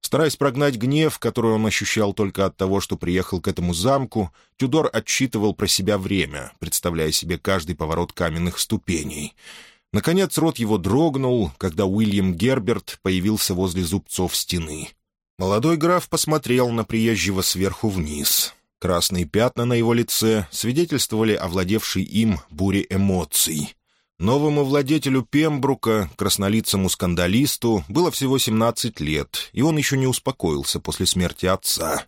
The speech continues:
Похоже было, что появление глядевшего на него снизу смуглого и жилистого мужчины не доставляло графу Герберту особого удовольствия.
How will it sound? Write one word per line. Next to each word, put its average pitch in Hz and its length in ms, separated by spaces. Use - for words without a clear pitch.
Похоже 175 380
было, 151 200
что 131 160
появление 127 540
глядевшего 110 560
на 104 60
него 107 240
снизу 101 520
смуглого 98 600
и 90 60
жилистого 90 520
мужчины 113 600
не 131 120
доставляло 120 580
графу 90 380
Герберту 95 500
особого 82 440
удовольствия. 69 920